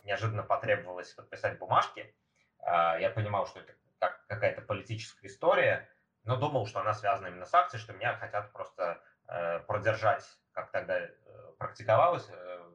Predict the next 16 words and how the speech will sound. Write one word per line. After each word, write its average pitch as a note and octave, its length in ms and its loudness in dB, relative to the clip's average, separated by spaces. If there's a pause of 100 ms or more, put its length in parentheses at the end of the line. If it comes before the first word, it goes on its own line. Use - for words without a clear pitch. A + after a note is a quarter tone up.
(140)
несколько G#2+ 360 -12
часов - 300 -6
продержать - 500 -4
там, - 120 -10 (300)
чтобы G#2+ 260 2
я G2+ 100 4
на - 60 0
эту F2+ 200 -4
акцию F2 280 -6
не E2 100 -20
попал. - 420 -12 (220)
Э, - 40 -20 (260)
я G#2+ 240 6
не G#2+ 80 0
стал G2 320 4
там - 120 -12